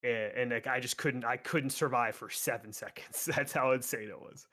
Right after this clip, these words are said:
Um, but in, in that run, I evolved, like, three different weapons,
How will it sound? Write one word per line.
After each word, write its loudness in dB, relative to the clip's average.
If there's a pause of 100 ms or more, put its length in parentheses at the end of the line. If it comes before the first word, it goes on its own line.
(460)
Um, -2
but 4
in, 4
in 4
that 2
run, 4
I 2
evolved, 0
like, -6
three 0
different 0
weapons, -6